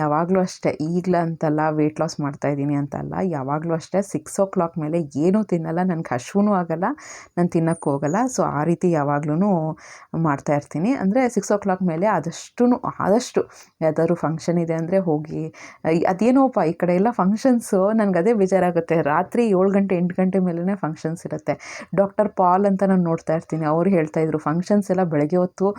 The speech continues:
ಕಂಪಲ್ಸರಿ ಮಾಡೋಂಗೆ ಮಾಡಬೇಕು, ಅಷ್ಟು ಹೆವಿ ಫುಡ್ಡು ಸಂಜೆ ಹೊತ್ತು ತಿಂದರೆ ಏನು ಕಾಯಿಲೆಗಳು ಬಂದ್ಬಿಡುತ್ತೆ, ಫಂಕ್ಷನಿಂದನೇ ತಿಂದ್ಬಿಟ್ಟು ಎಂಜಾಯ್ ಮಾಡೋಕ್ಕೆ ಅಂತ ಹೋಗ್ತೀವಿ, ಅದರಿಂದ ಕಾಯಿಲೆಗಳು ಬಂದ್ಬಿಡುತ್ತೆ, ಒಬೆಸಿಟಿ ಆಗುತ್ತೆ" ಅಂತ. ಅದೆಷ್ಟು ನಿಜ ಅಂತಲೇ ಅನ್ನಿಸ್ತು. ನೆಕ್ಸ್ಟು ನಮ್ಮ ಮನೆಯದೇ ಕರ್ಬೇವಿನ ಸೊಪ್ಪನ್ನು ಯೂಸ್ ಮಾಡಿಕೊಂಡೆ.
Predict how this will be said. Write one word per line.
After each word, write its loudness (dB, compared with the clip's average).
ಕಂಪಲ್ಸರಿ 2
ಮಾಡೋಂಗೆ 0
ಮಾಡಬೇಕು, -2
ಅಷ್ಟು -2
ಹೆವಿ 2
ಫುಡ್ಡು -2
ಸಂಜೆ -2
ಹೊತ್ತು -2
ತಿಂದರೆ -6
ಏನು 6
ಕಾಯಿಲೆಗಳು 2
ಬಂದ್ಬಿಡುತ್ತೆ, -2
ಫಂಕ್ಷನಿಂದನೇ -4
ತಿಂದ್ಬಿಟ್ಟು 0
ಎಂಜಾಯ್ 2
ಮಾಡೋಕ್ಕೆ -2
ಅಂತ -4
ಹೋಗ್ತೀವಿ, 0
ಅದರಿಂದ -6
ಕಾಯಿಲೆಗಳು 0
ಬಂದ್ಬಿಡುತ್ತೆ, -6
ಒಬೆಸಿಟಿ -6
ಆಗುತ್ತೆ" -12
ಅಂತ. -10
ಅದೆಷ್ಟು 0
ನಿಜ 2
ಅಂತಲೇ -2
ಅನ್ನಿಸ್ತು. -2
ನೆಕ್ಸ್ಟು 2
ನಮ್ಮ 4
ಮನೆಯದೇ 4
ಕರ್ಬೇವಿನ 2
ಸೊಪ್ಪನ್ನು 0
ಯೂಸ್ 0
ಮಾಡಿಕೊಂಡೆ. -2